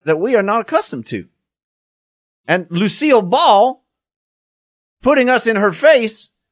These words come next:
are like these fellas in the suits desecrating the graves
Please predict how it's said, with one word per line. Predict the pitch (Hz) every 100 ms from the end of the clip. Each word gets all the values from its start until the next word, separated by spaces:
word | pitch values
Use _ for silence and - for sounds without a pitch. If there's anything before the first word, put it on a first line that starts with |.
| _ _ 175
are |
like | 202 208 185
these | 233 214
fellas | - 233 220 196 - -
in | 175
the |
suits | 156 - 339 247 - - - _ _ _ _ _ _ _ _ -
desecrating | 175 247 180 - 214 175
the |
graves | 160 285 247 247 240 -